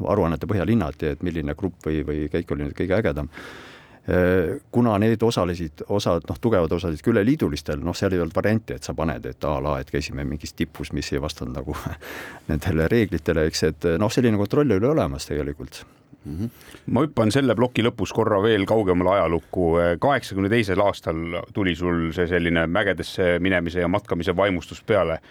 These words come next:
Speaker 3: Räägime selle ka ära, kus kohas selline mõte üldse hakkas, kus kohast väike Raivo ärkas hommikul ülesse telgis äh, käbide peal ja, ja mõtles, et vot nüüd on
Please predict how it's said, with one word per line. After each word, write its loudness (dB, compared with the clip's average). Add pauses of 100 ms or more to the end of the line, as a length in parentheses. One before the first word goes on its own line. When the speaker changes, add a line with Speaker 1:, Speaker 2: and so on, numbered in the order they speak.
(640)
Speaker 3:
Räägime 0
selle 2
ka 4
ära, 2 (100)
kus -2
kohas 0
selline 0
mõte 2
üldse 0
hakkas, -2
kus -6
kohast 2
väike 0
Raivo 2
ärkas -2
hommikul -2
ülesse 2 (380)
telgis -2 (340)
äh, 4
käbide -2
peal 2
ja, 4
ja 2
mõtles, -2
et -14
vot -2
nüüd 4
on 0